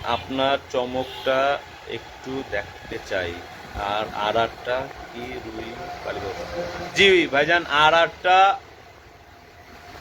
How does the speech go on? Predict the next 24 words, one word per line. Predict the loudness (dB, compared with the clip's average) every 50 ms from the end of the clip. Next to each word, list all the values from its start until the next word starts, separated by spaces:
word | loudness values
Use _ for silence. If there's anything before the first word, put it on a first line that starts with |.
| -16 -16 -14 -14 -14 -12 0 2
সম্বন্ধেও | 2 2 4 4 2 4 4 4 8
দেখাবো | 8 6 8 6 2 2
চমক। | 2 2 0 2 2 0 -2 -2 0
চমকে | 0 2 2 2 0 2 4 4 6 6 6
আপনার | 6 4 2 -2 -4 0 2 4 4
এই | 4 2 2
যে | 0 -2
চমক | 0 -2 -2 -2 -2 -4 -2 -2
এইটা, | -4 -4 -2 2 4 4 4 4 2 -8 -16 -18 -18 -18 -18 -18 -18 -18 -18 -16 -16 -16 -16 -14 -14 -14 -14 -14 -14 -14 -6 -4
ঠিক | 2 6
আছে? | 6 6 6 4 -2 -4 -4 -6 -12 -14 -8 -2
আর | 0 0 0 2
যেটা | 0 2 2 2
দূরে | 2 2 2 6 8 8
আছে | 8 8 6 2 _ 2 2
এটাতে | 2 2 0 0
পরে | 0 2 6 6 8
আসতেছি, | 6 6 4 -4 -8 -8 -10 -12 -14 -14 -14 _ -14 -14 -12 -14 -14 -14 -14 -16 -16 -16 -16 -16 -16 -18 -20 _ _ -16 -16 -14 -14 -16 _ -16 -16 -14 -14 -14 -14 -14 -14 -16 -16 _ -14 -14 -12 -8 -6
ঠিক | -6 -4 -2 4 4
আছে? | 4 4 4 2
দূরে | -4 -2 -4 0 0 2
যেটা | 2 2 4 6 6
আছে | 6 6 4
এটা | 0